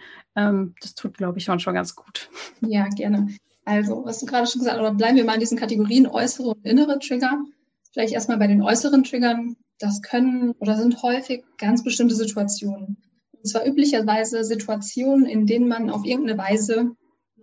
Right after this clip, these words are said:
Speaker 2: mal bestimmten Triggern begegnet. Also der Spiegel, wie du gerade gesagt hast, ist ein ganz großer Trigger,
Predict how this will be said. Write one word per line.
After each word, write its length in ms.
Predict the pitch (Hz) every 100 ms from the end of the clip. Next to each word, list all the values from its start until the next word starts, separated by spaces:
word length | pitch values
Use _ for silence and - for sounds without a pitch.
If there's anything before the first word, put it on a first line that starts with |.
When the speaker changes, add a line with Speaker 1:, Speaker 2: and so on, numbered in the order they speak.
| _
Speaker 2:
mal 140 | 220 220
bestimmten 360 | 202 233 277
Triggern 340 | 220 240 226 226
begegnet. 560 | 208 208 202 - 208 - _ -
Also 240 | 208 202
der 140 | 208
Spiegel, 340 | 208 262 262 262
wie 80 | 226
du 120 | 220
gerade 280 | 214 214 208
gesagt 320 | 208 208 -
hast, 220 | 240 -
ist 160 | - 220
ein 80 |
ganz 240 | 208 226 -
großer 320 | 240 240 240
Trigger, 440 | - 247 240 269